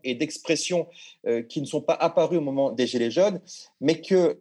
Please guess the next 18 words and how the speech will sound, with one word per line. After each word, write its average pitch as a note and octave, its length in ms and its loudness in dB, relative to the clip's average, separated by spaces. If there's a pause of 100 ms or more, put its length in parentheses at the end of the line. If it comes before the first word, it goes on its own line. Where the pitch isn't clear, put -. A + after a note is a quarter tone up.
les C#3+ 140 2
succès - 440 -2
politiques, E3 680 -4
eux, E3 120 0
ne D3+ 100 -2
sont C#3+ 160 -10
pas D3 120 2
remportés. B2+ 460 -4 (540)
Et C3+ 80 0
donc, F3 280 0
euh, D3+ 280 4
je C3 80 -6
dirais D#3+ 240 0
que - 80 -4
l'enjeu G3+ 320 2
de - 40 -12
cet E3 220 -2
événement, D3+ 560 0